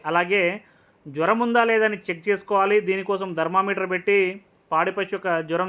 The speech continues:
చూడాల్సి ఉంటుంది. పాడి పశువుకు కనుక జ్వరం వచ్చినట్లయితే పాలు మొత్తానికి ఇవ్వకుండా ఉంటుంది లేదా పాల దిగుబడి తగ్గే అవకాశం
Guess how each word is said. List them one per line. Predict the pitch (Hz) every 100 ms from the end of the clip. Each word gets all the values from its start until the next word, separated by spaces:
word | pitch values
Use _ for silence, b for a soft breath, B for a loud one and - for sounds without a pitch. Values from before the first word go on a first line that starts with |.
| 175
చూడాల్సి | 175 175 180
ఉంటుంది. | 180 180 202 294 b b b b _ _ _
పాడి | 151 180 240
పశువుకు | 233 220 233 208
కనుక | 202 196 160
జ్వరం | 170 190
వచ్చినట్లయితే | 185 185 180 170 170 165 190 170 180 180 _ _ 156
పాలు | 160 202 180 165
మొత్తానికి | - 196 202 196 180
ఇవ్వకుండా | 180 190 185
ఉంటుంది | 185 180 202 180
లేదా | 175 208 415 - _ 175
పాల | 170 185
దిగుబడి | 180 170 175
తగ్గే | 160 151 156
అవకాశం | 151 156 156